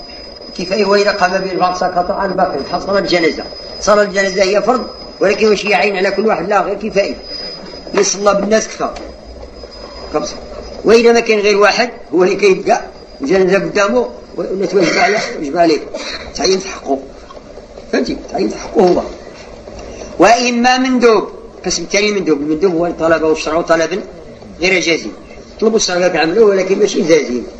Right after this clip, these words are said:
بحيث إذا ما عملتيه، إذا عملتيه فتاخذ الثواب، وإذا ما عملتيهش واش تعاقبك الله؟ لا، عمر ربي ما يعاقب واحد ترك الوتر ولا ترك صلاة العيد ولا يديه. لا، تعاقبوا في واحد الحاجة، إذا رغب عن سنة رسول الله، ولا تفت الناس على ترك سنة رسول الله،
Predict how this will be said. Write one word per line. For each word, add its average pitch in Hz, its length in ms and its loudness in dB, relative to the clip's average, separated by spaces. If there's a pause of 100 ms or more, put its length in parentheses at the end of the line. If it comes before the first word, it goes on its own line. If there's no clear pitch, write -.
(260)
بحيث 185 340 2 (500)
إذا 156 200 4
ما 175 100 2
عملتيه، 156 480 2 (480)
إذا 180 100 4
عملتيه 175 380 2
فتاخذ 160 340 -2
الثواب، 208 440 0 (180)
وإذا 220 200 6
ما 208 120 2
عملتيهش 185 420 -2
واش 190 120 -2
تعاقبك - 440 -4
الله؟ 185 280 0 (600)
لا، 151 120 -2 (220)
عمر 190 180 0
ربي 220 220 2
ما 233 60 4
يعاقب 202 320 2
واحد 185 220 -2 (440)
ترك - 160 -2
الوتر 175 300 4
ولا 165 180 2
ترك 156 200 -2 (180)
صلاة 156 260 0
العيد 143 240 2
ولا 143 140 2
يديه. 135 320 2 (840)
لا، - 100 4 (640)
تعاقبوا 202 380 4
في 214 80 4
واحد 175 160 2
الحاجة، 147 340 0
إذا 135 200 2
رغب 151 200 2
عن 143 100 0
سنة 135 320 -2
رسول 131 260 2
الله، 113 140 -2 (240)
ولا 160 100 4
تفت - 340 -8
الناس 156 200 0
على 147 140 -2
ترك 147 200 -4
سنة 143 320 0
رسول 127 180 -2
الله، 160 260 0